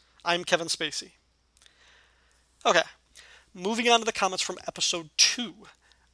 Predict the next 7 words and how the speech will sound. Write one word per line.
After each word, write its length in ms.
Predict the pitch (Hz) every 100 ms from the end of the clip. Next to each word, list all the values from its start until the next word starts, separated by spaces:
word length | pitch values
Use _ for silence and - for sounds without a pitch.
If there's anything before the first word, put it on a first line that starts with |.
| _
This 260 | 175 254 -
time 280 | 170 165
I 80 | 170
talked 260 | - 165 160
about 200 | 165 -
Sensation 640 | - 160 - 196 - 226
Comics, 380 | 214 220 226